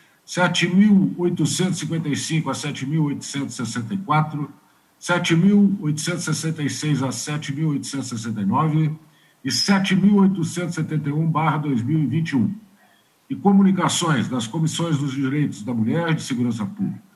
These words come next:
Proferem discursos os deputados Sargento Rodrigues, Arlen Santiago, doutor Jean Freire e Cleitinho Azevedo.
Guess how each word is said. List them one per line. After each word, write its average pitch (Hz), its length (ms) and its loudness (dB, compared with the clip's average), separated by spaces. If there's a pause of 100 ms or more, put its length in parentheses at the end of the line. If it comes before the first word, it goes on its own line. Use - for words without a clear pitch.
(840)
Proferem 165 560 2
discursos 160 540 2
os 147 60 0
deputados 147 440 -2
Sargento 175 400 -2
Rodrigues, 147 720 0 (120)
Arlen 160 360 0
Santiago, 139 580 -4
doutor 147 380 -4
Jean 143 220 -2
Freire 156 340 0
e - 20 2
Cleitinho 175 600 0
Azevedo. 107 380 -4